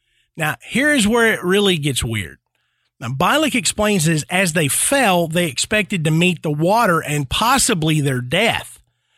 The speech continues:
but instead, they just kept falling.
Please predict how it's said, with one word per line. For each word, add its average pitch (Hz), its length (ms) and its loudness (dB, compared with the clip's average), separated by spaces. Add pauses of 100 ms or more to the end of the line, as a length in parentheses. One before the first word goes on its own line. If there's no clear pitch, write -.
(240)
but 160 100 -4
instead, 185 800 0 (220)
they 180 120 0
just 151 320 0
kept 185 240 -2
falling. 233 480 0